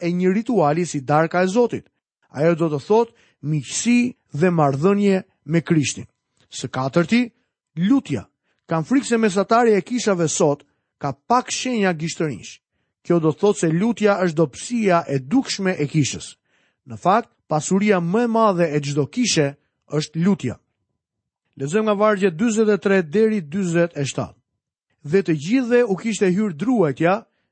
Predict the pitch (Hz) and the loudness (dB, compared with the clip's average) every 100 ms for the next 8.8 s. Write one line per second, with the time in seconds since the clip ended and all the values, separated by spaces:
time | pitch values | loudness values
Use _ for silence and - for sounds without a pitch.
0 | - 107 104 180 170 - 202 220 220 208 | -18 -14 -10 -6 -6 -2 0 2 2 2
1 | 202 185 190 208 247 190 240 226 - 208 | 2 0 -2 -2 -2 0 2 2 0 -2
2 | 190 170 156 190 185 175 160 160 147 185 | -2 0 0 4 4 2 0 -2 0 0
3 | 156 139 101 - _ _ _ _ - 143 | 0 -6 -12 -16 _ _ _ _ -4 -4
4 | 139 240 226 208 240 254 - 214 185 175 | 0 0 2 2 2 0 0 0 0 0
5 | 240 214 156 175 214 _ - 135 202 214 | 0 2 0 -2 -6 _ -10 -4 -2 0
6 | 190 160 202 226 202 - - 135 156 131 | -2 -2 2 2 0 -4 -8 -2 -2 0
7 | 185 240 151 170 170 135 - 165 - 170 | 0 0 2 2 0 -4 -6 -6 -4 -4
8 | 160 160 160 151 226 214 - | -4 -2 -2 2 0 0 -8